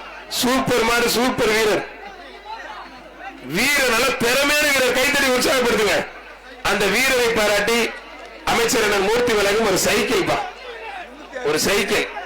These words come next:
அவரே புடிச்ச மாதிரி பெருமையை கொடுக்கிறார் அண்ணன். மூர்த்தி அமைச்சர் சார்பா ஒரு சைக்கிள்.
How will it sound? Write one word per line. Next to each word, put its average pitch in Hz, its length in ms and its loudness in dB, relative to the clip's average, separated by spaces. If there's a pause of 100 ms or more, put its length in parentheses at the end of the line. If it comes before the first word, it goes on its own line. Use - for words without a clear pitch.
(840)
அவரே 233 260 2 (100)
புடிச்ச 214 200 0 (100)
மாதிரி 214 220 2
பெருமையை 220 360 2
கொடுக்கிறார் 196 400 2
அண்ணன். 190 320 2 (640)
மூர்த்தி 226 340 2
அமைச்சர் 208 360 0
சார்பா 202 260 2 (260)
ஒரு 175 200 2
சைக்கிள். 202 360 2